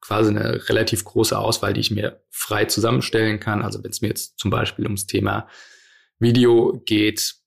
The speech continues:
kann ich mir einstellen, wie viele Personen haben das Video ganz geguckt, wie viel zu fünfundzwanzig Prozent, zu fünfzig Prozent, fünfundsiebzig Prozent, wie war grundsätzlich so die Average View Time zum Beispiel auch. Da kann ich mich relativ beliebig durchkombinieren,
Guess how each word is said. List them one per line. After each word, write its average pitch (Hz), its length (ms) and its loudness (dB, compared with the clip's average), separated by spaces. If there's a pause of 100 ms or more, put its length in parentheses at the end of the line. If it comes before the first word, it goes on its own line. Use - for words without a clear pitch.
(120)
kann 110 160 0
ich 104 120 0
mir 107 120 0
einstellen, 104 800 -2 (120)
wie 107 200 -6
viele 104 240 2
Personen 104 400 2
haben 104 80 -2
das 104 160 -4
Video 104 180 -2
ganz 117 280 0
geguckt, - 420 0
wie 104 120 -6
viel 104 200 -4
zu - 140 -8
fünfundzwanzig 101 580 -2
Prozent, - 320 -4
zu - 100 -8
fünfzig - 380 -2
Prozent, 101 360 -4
fünfundsiebzig 113 520 -4
Prozent, 104 560 -4
wie 104 140 -6
war 107 260 -4
grundsätzlich - 600 -2
so 110 100 0
die 101 160 -6
Average 104 640 -2
View 127 220 0
Time 110 300 -2
zum 104 180 -4
Beispiel 101 420 -4
auch. 107 420 -2 (760)
Da 110 80 0
kann 117 180 2
ich - 380 0
mich 107 240 -2
relativ 113 420 0
beliebig 113 380 0
durchkombinieren, 143 800 -2